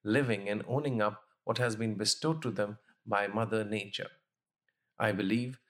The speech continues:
value is the true parameter of life, and human beings have a unique privilege to understand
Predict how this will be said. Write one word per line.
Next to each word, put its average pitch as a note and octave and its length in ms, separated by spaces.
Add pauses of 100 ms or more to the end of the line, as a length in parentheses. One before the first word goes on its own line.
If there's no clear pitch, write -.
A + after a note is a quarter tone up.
(260)
value A#2 420
is A2 120
the A2+ 100
true D#3 280
parameter C3 640
of - 240
life, - 380 (260)
and G#2+ 140
human C3 320
beings G#2+ 400 (260)
have A#2+ 140
a B2 80
unique C#3 400
privilege A#2 500
to - 160
understand A#2 720